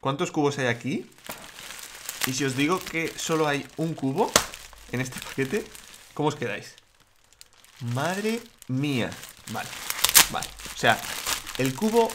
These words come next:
más grande que he visto en mi vida y que ha estado aquí en mi habitación, lo tenemos hoy aquí delante. A ver si consigo sacarlo. Buah. Qué bestia, qué bestia. O sea,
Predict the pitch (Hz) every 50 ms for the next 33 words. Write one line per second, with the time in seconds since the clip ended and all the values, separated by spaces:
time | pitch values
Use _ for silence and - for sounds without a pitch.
0 | - - - - 135 147 170 196 214 214 - - - - - - - - 147 160
1 | 170 180 190 202 196 - - 147 151 170 - - - 139 131 127 123 123 127 143
2 | 156 185 214 339 - - - - 226 - - - - - - - - - - -
3 | 139 127 120 - 143 156 175 175 - - 175 175 165 143 123 123 143 160 156 -
4 | - 143 143 147 147 143 139 139 151 180 196 156 143 135 156 151 156 180 202 208
5 | - - - 131 135 131 123 131 139 151 165 165 160 - 160 147 135 120 - 156
6 | 139 120 107 104 104 - - 92 82 - - - - - - - - - - -
7 | - 117 131 139 156 143 139 - 147 135 127 120 107 - 123 135 156 185 208 247
8 | - - - - - - - - - - - - - - - - - 113 113 107
9 | 110 110 107 110 113 - - - - - - - - - - - - - - -
10 | - - - - 147 170 160 - - - - - - 92 113 113 117 - - -
11 | - 98 90 90 - - - - - - 190 240 254 - - - - 107 120 120
12 | 120 123 - - - 90 - - - - - - - - - - - - - -
13 | - - - - - - - -